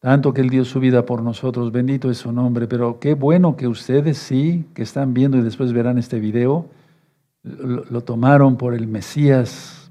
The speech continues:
prometido a Israel y al mundo.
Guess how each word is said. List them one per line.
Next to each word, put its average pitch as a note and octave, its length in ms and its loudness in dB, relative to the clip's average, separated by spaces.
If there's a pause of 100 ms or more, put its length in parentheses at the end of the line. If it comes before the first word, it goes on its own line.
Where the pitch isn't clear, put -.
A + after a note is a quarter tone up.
prometido A#2 680 0
a A#2+ 80 0
Israel A#2+ 840 2 (440)
y G#2 180 -14
al F#2+ 240 -10
mundo. A2+ 680 2